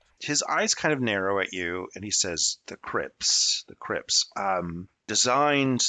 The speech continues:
door lock, although nobody really uses it. Uh, I designed a lifting device for when the, the half-giant died.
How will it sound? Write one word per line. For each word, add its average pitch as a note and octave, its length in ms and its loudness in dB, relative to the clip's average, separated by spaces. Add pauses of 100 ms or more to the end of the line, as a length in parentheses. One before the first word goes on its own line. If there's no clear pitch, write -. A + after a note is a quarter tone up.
(100)
door G#3 300 6
lock, G#2 400 -2 (120)
although F2 440 -4
nobody F#2 260 -6
really E2 260 -4
uses F2+ 460 -4
it. - 280 -8 (200)
Uh, - 600 -8
I F2+ 120 -10
designed F#2 800 0 (260)
a - 120 -6
lifting B2 420 0
device F2 640 -2
for - 220 -8
when F2+ 380 -2
the, E2+ 440 -6
the - 80 -10
half-giant - 680 -2
died. - 400 -10